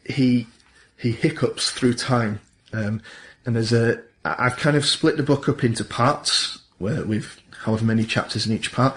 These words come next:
And in between each part, there is, um,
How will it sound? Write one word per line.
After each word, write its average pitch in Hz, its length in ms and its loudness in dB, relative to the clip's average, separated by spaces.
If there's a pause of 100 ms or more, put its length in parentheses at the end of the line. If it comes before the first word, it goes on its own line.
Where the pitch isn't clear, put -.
(180)
And 135 100 2
in 139 60 6
between 135 300 4
each 123 240 2
part, - 460 -2 (100)
there 110 220 0
is, 110 440 0
um, 107 300 -6